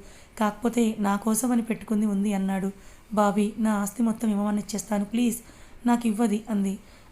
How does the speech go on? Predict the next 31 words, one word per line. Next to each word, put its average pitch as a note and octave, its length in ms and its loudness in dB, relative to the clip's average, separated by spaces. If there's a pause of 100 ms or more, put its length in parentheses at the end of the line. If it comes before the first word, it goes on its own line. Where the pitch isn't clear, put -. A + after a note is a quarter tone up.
"ఆస్తి A3 300 2
ఎవరికి A3 280 2
కావాలి G3+ 280 2
బేబీ, F#3+ 420 0
నాకేం G#3+ 400 0
కావాలో A3+ 300 2
నీకు G#3+ 200 0
బాగా F#3+ 260 -2
తెలుసు, G3 380 -4 (480)
నీకు A#3+ 140 2
కావాల్సింది A3+ 800 2 (140)
నా G3+ 160 0
దగ్గరుంది, F#3+ 540 -2 (400)
డీల్ A3 200 2
అర్థమైందా?" G#3 480 2
అన్నాడు G3 260 0
బాబీ. F3+ 360 -2 (100)
అతని G3 240 -2
మాటలకు G3 540 -2 (440)
అంతరార్థం G#3+ 460 0
తెలిసిన G#3 360 -2
అక్షిత G3+ 300 -2
తన G#3+ 320 0
బలహీనతకు G#3+ 800 0 (440)
తననే A#3+ 220 4
నిందించుకొని A3 640 2
బాబీకి G3+ 680 0
డీల్ A3+ 240 2 (100)
ఓకే G#3 280 -2
అని G3+ 100 0
చెప్పింది. G3 540 -2